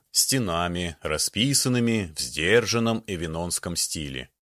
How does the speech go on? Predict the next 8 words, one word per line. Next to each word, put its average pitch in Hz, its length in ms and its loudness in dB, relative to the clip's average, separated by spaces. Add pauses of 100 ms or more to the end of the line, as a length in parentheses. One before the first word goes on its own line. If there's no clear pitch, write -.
(560)
У 80 80 0
окна 117 300 2
стоял 123 380 4
большой 98 440 0
стол, 71 520 -2 (120)
стулья 131 720 2
и 139 220 -4
кресла. 73 720 -4